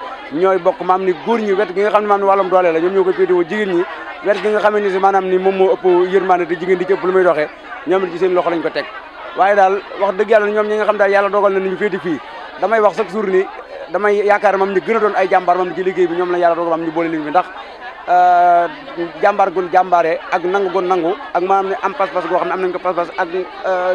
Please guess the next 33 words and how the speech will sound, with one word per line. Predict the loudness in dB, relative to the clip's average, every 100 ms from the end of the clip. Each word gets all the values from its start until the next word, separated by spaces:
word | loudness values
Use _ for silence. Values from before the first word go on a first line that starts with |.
| -2
def | -6 -4
xel | -2
goo | 0
xam | 0
ne | -2
def | -4
nañ | -4
ko | -4
xel | -8
ci | -4
seen | -6
liggéey. | -4 -6 -6
Ñun | -4
ñu | -2
ñaan | -2 -2 -2
ñëpp | -2 -2 -8 -12 -16 -10 -6
ñu | -2
day | 0
ci | 0
ak | -2 -4 -4
tawfeex | -4 -2 -2 -2
sëriñ | -6 -6
bi. | -10 -14 -16 -14 -14 -4
Waaw, | -2 0
loolu | -2 -4
moo | -6
denoon | -6 -6
suñuy | -6 -6
kàddu | -4 -6 -6
ci | -10 -12 -10 -10
wet | -8
googu | -8 -8
yi. | -10